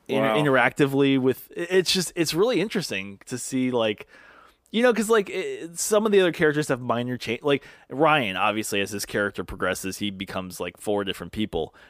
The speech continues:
Speaker 1: But, like, someone like Stanley, he's basically kind of that same character, and then he'll, he'll have moments where he kinda, like, has all this energy, like, in Florida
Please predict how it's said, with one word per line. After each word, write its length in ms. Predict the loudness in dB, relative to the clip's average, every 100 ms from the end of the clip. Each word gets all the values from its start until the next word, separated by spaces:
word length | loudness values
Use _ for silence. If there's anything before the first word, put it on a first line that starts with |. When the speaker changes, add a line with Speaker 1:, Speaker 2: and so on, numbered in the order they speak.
| -2
Speaker 1:
But, 160 | 0
like, 320 | 2 0 -2 -10 _ -20 _ _ _ _ -6
someone 300 | 0 2 2
like 140 | -2
Stanley, 460 | 0 0 2 2 2
he's 160 | 0
basically 460 | 0 0 0 -2 -4
kind 220 | 0 0
of 60 | 2
that 140 | 0
same 300 | 0 -2 -2
character, 420 | 0 0 0 0
and 100 | 0
then 120 | 0
he'll, 240 | 2 2 2 0
he'll 160 | 0
have 160 | 2 2
moments 420 | 2 0 -2 -2
where 80 | -2
he 60 |
kinda, 320 | 0 0 0 -2
like, 320 | -6 -8 -14 _ _ _ _ _ -8
has 220 | 0 0 2
all 100 | 0
this 140 | 0
energy, 380 | -4 -4 -4 -4
like, 200 | -4 -6
in 80 | -6
Florida 340 | -2 -2 -2